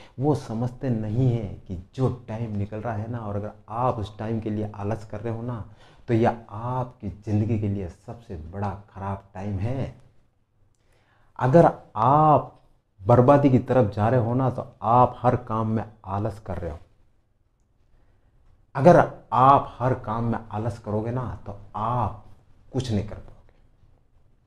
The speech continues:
बर्बाद मानसिकता वाले लोग क्या करते हैं? अतीत को लेकर रोना, रोते रहते हैं।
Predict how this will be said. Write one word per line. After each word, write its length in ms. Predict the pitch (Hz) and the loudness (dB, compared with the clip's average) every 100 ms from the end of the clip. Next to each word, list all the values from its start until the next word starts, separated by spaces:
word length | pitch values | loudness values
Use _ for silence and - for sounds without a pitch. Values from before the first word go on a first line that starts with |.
| _ _ - - _ _ - - | _ _ -20 -20 _ _ -20 -2
बर्बाद 520 | 117 135 196 202 196 | 4 6 8 8 6
मानसिकता 680 | 127 120 151 151 - - 165 | 4 2 2 -2 -6 -6 -4
वाले 220 | 151 151 | 0 2
लोग 280 | 131 147 - | 2 2 0
क्या 120 | 156 | -4
करते 280 | 156 156 - | -6 -8 -10
हैं? 200 | 98 - - - | -10 -10 -16 -8
अतीत 600 | - - 247 233 - - - _ - - - - | -4 8 10 10 6 -10 -20 _ -20 -20 -20 -2
को 100 | 151 | 4
लेकर 300 | 127 131 117 | 4 4 2
रोना, 240 | 104 117 101 98 | 2 2 0 -4
रोते 240 | 95 92 | -6 -6
रहते 220 | 82 | -12
हैं। 60 | - | -14